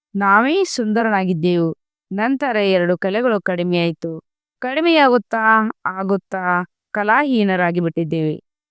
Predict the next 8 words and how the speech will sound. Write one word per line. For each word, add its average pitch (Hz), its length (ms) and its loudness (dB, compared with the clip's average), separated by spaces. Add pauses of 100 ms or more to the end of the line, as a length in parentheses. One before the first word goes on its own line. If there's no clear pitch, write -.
ಈಗ 226 260 0
ಮತ್ತೆ 269 380 -2
ತಮೋ-, 226 480 -2 (720)
ತಮೋಪ್ರಧಾನರಿಂದ 240 920 2 (160)
ಸತೋಪ್ರಧಾನರಾಗುವುದು 185 1120 0
ಹೇಗೆ? 165 520 -2 (500)
ತಂದೆಯು 302 380 0
ತಿಳಿಸುತ್ತಾರೆ, 190 840 -2